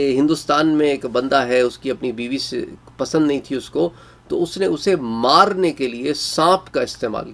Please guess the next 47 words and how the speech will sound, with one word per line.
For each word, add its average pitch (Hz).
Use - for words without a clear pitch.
किया। -
जब 117
इन्वेस्टिगेशन 156
हुई, 147
पता 147
चला, 123
तो 139
he 135
was 151
in 139
contact 147
with, 123
सपेरे 147
जो 147
होते 123
हैं -
ना, -
सांप 143
का 139
जो 123
काम 135
करते 127
हैं, 127
उनसे 165
कॉन्टैक्ट 151
में 135
था, 131
इंटरनेट 139
पे 139
सांप 135
की 135
वीडियोज़ 120
देख 120
रहा 117
था। 110
Finally 147
उसने 135
एक 131
सांप -
ख़रीदा 131
और 127
उस -
सांप 135
को 139
बीवी 127
पर 135
छोड़ा 123